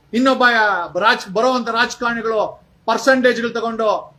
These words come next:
ರಸ್ತೆಗಳನ್ನ ಗುಂಡಿ ಮಾಡಿರ್ತಾರೆ, ಕಸವನ್ನ ತಗೊಂಡೋಗಿ ಹಳ್ಳಿಗಳ ಕಡೆ ಬಿಸಾಕ್ತಾರೆ, ನೀವು ಕುಡಿಯೋ ನೀರು ವಿಷ ಮಾಡಿರ್ತಾರೆ, ನೀವು ತಿನ್ನೋ ಅನ್ನ ವಿಷ ಮಾಡಿರ್ತಾರೆ.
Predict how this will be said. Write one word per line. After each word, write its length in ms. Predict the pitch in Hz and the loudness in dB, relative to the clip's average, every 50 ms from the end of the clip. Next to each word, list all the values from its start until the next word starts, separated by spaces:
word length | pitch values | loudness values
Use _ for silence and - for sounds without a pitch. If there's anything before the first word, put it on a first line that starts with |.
| _ - | _ -6
ರಸ್ತೆಗಳನ್ನ 480 | 196 208 208 - 269 233 247 240 233 220 | -6 -6 -2 -2 -2 0 0 -2 -2 -4
ಗುಂಡಿ 320 | 190 175 202 214 233 247 | -2 -2 -2 -2 -2 -4
ಮಾಡಿರ್ತಾರೆ, 840 | 233 233 226 220 214 202 202 214 208 208 208 208 - - - - - | -2 -2 0 0 0 -2 0 -2 -2 -2 -2 -4 -4 -8 -14 -10 -2
ಕಸವನ್ನ 400 | - 214 - 269 262 262 262 247 | -2 0 2 2 2 2 2 0
ತಗೊಂಡೋಗಿ 320 | 233 240 240 240 240 214 214 | 0 0 -2 0 0 0 0
ಹಳ್ಳಿಗಳ 260 | 208 208 233 233 240 | 0 0 0 -2 -2
ಕಡೆ 200 | 226 233 220 220 | -2 -2 -2 0
ಬಿಸಾಕ್ತಾರೆ, 760 | 190 196 190 240 226 220 - - 214 196 202 202 202 - - - - - - - - | 0 0 0 0 -2 -2 -2 -2 -2 -2 -2 -2 -4 -6 -8 -14 -14 -16 -14 -8 -2
ನೀವು 180 | 220 262 269 247 | -2 0 0 -2
ಕುಡಿಯೋ 280 | - 247 254 269 277 277 | -4 -2 0 2 2 2
ನೀರು 220 | 262 262 247 240 | 2 2 -2 -4
ವಿಷ 160 | 226 226 226 254 | -4 -4 -2 0
ಮಾಡಿರ್ತಾರೆ, 920 | 254 254 247 233 226 226 220 226 226 214 208 202 208 196 - - - - - - | 0 0 0 -4 -4 -4 -6 -6 -4 -4 -4 -4 -4 -6 -8 -10 -12 -12 -10 -6
ನೀವು 120 | 214 240 | -6 -6
ತಿನ್ನೋ 300 | 233 - 233 233 240 254 | -6 -6 -6 -4 -2 -2
ಅನ್ನ 180 | 247 240 233 226 | -2 -2 -2 0
ವಿಷ 200 | 214 208 202 247 | -2 0 2 2
ಮಾಡಿರ್ತಾರೆ. 800 | 247 240 233 226 220 208 202 208 208 196 196 190 180 - - - | 0 2 0 -2 -2 -2 -4 -4 -4 -4 -4 -4 -8 -10 -14 -20